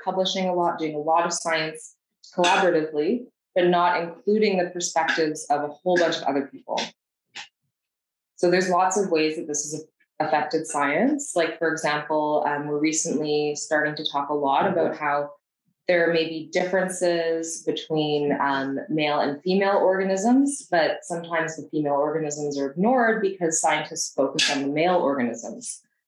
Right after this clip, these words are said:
And so that's obviously an issue when you're trying to do conservation on a population.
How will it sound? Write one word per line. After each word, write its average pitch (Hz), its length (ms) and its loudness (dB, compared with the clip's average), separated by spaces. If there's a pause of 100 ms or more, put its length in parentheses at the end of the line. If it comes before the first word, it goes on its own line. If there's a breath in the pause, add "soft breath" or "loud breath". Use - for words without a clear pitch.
(480)
And 160 140 0
so 165 100 2
that's 143 240 2
obviously 139 840 0 (800)
an 147 120 2
issue 165 680 2 (380)
when 151 340 2
you're 151 140 2
trying 143 320 0
to 147 120 -8
do 135 240 -2
conservation 135 600 0
on 123 80 2
a 127 80 -2
population. 127 720 -2